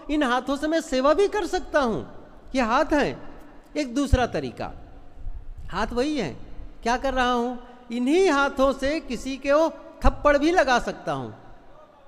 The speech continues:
थप्पड़ भी मार सकता हूं इससे, किसी के सामान को चुरा भी सकता हूं। कितना अंतर हो गया? हाथ हम सबके पास है, प्रयोग कैसे करना है?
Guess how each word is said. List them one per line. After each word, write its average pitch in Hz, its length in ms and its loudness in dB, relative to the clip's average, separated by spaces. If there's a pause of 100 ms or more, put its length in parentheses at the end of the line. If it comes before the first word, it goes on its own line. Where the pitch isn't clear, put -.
(880)
थप्पड़ 285 260 6
भी 359 140 4
मार 311 220 4
सकता 277 320 2
हूं 262 140 4
इससे, 170 380 -4 (1600)
किसी 285 280 0
के 359 160 -2
सामान 262 420 2
को 339 120 0
चुरा 294 380 6
भी 359 160 6
सकता 330 340 2
हूं। 226 180 2 (1300)
कितना 294 220 0
अंतर 262 240 2
हो 233 160 4
गया? 226 260 2 (1160)
हाथ 240 360 2 (760)
हम 285 200 2
सबके 311 400 2
पास 233 400 4
है, 202 300 0 (560)
प्रयोग 285 580 4
कैसे 277 380 4
करना 226 480 0
है? 104 180 -6